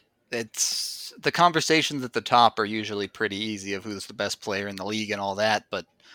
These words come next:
when you get down to number ten and you're still talking about an elite player and there's five different guys you could put there, those are ex-, exciting conversations for sure. So I'm really looking forward to it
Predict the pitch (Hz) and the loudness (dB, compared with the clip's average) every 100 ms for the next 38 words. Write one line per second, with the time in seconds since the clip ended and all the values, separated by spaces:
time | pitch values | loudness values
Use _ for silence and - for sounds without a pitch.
0 | - - _ _ _ 120 117 123 120 127 | -20 -20 _ _ _ -8 0 2 4 2
1 | 123 123 123 117 - 135 123 110 110 - | 2 0 2 0 2 2 2 0 -4 -2
2 | 123 127 113 120 117 110 107 107 110 113 | 2 6 6 6 2 2 2 0 -6 -6
3 | - 113 113 101 98 98 98 - 107 107 | -2 2 2 2 -2 -4 -2 4 4 2
4 | 107 107 104 110 104 104 98 139 117 104 | -4 -6 0 0 0 -6 -2 0 2 0
5 | 92 95 - _ _ _ _ _ _ _ | -4 -6 -12 _ _ _ _ _ _ _
6 | _ _ _ _ _ _ _ _ _ - | _ _ _ _ _ _ _ _ _ -20
7 | - - 117 131 127 123 117 110 - - | -20 -2 2 2 4 4 2 -2 -12 -4
8 | 143 139 - - 175 - 185 185 165 170 | -2 4 6 6 6 8 8 8 4 4
9 | 156 139 - 131 - 120 - 110 - 104 | 6 4 2 2 0 -4 -6 -6 -4 -4
10 | 85 - 92 95 _ - - - _ - | -4 -6 -6 -8 _ -20 -20 -20 _ 2
11 | 131 151 147 147 139 143 120 123 117 110 | 4 8 8 8 8 4 2 4 6 4
12 | - 110 104 | 0 -2 -2